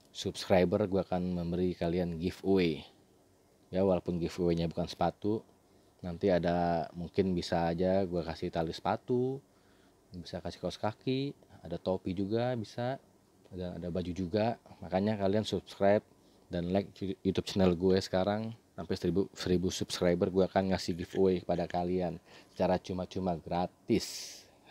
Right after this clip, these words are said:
<laughs> Oke guys, sekian YouTube, eh, sekian, eh,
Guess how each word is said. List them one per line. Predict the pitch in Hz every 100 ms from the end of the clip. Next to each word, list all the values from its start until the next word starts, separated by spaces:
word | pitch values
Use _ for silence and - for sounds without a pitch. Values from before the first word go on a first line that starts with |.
| -
<laughs> | 117 - _ - - - _ _ _ _ - 90
Oke | 101
guys, | 104 113 123 - - - - _ _ _ - _ - -
sekian | 98 - 101 104 113 117 117 _ _ _ _ _ _ _ _ _ _ _ _ _ _ _ _ _ _ _
YouTube, | 101 95 98 92 95
eh, | 92
sekian, | - - 104 110 113
eh, | - 92 92 92 92